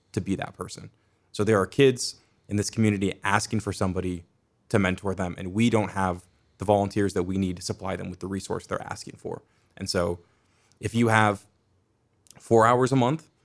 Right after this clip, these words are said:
available, then you can do this, and you have time, and you can be that person for a kid who's waiting. Um, and even making it easier, our, our process to get started takes a little bit of time. It takes a few months between,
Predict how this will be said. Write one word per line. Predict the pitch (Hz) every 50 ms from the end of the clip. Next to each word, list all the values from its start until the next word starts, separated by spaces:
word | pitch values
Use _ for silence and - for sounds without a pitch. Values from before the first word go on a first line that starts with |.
| _ _ _ _ _
available, | 117 107 110 107 107 107 120 139 151 160 160 - _ _ _ _ _ _ - 110 - _ _ _ _ _ _ _
then | - 123 120
you | 120 123 127 127 127 120 117 - _ -
can | - 120 113
do | 107 120 117
this, | 101 101 95 92 - - -
and | - 92 92 95
you | 98
have | 90 95 98 87
time, | - - 117 117 113 113 113 113 107 - - -
and | - 92 87
you | 87 98 98
can | 95 - 101 95
be | 92 - 104 101
that | 95 92 87 -
person | - 95 90 - 90 87
for | 87 - - 92 98
a | 101
kid | - 95 92
who's | 90 92 85 -
waiting. | 92 87 82 90 95 95 - _ _ _ _ _ _ _ -
Um, | 104 98 101 101 - 107 - _ _ _ _ _ _ _ -
and | - - 123
even | 135 131 139
making | 139 139 135 - 139
it | 127 117
easier, | 117 120 127 131 139 139 143 151 151 - _ _ _ _ _
our, | 104 113 123 127 131 123 120
our | - 113 120 127 127 123 127 127 123 120 123 - _ _ _ _ _ _ _ _
process | _ - 123 117 117 - 123 117 - -
to | -
get | 110 107 101
started | - - 107 104 113 123 117 120 127 - _ _
takes | - 120 110 -
a | -
little | 107 110 110
bit | 110 101
of | 101
time. | 95 - 104 104 107
It | 98 -
takes | - 117 - -
a |
few | 107 - - 113
months | 107 101 101 113 131 -
between, | - - 98 - - 95 95 95 90 92 92